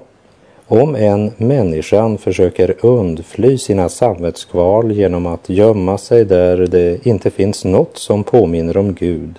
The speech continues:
i syndens vildmark, där hon trodde sig finna en fristad där hon kunde synda i ro och trygghet. Men till och med i den vildmarken ljuder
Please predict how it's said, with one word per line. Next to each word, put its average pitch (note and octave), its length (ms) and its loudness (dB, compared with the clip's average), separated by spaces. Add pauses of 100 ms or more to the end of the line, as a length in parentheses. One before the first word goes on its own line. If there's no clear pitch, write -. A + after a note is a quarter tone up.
(920)
i F#2 120 0
syndens B2+ 840 2
vildmark, F2 1000 -4 (600)
där G2+ 140 2
hon F#2+ 260 2
trodde F#2 380 2
sig F2 240 -2
finna F#2 380 0
en E2+ 140 -4
fristad G2 920 0
där F#2+ 240 0
hon E2+ 340 -4 (180)
kunde F#2 340 0
synda E2 840 -2
i G2 160 2
ro D#2 300 -2
och D#2 120 -8
trygghet. F2 840 -4 (840)
Men F#2 140 -2
till G#2 240 2
och C#3 80 4
med F2 360 0
i G#2 80 2
den F#2+ 520 0
vildmarken D#2+ 1080 -2 (420)
ljuder F2+ 680 0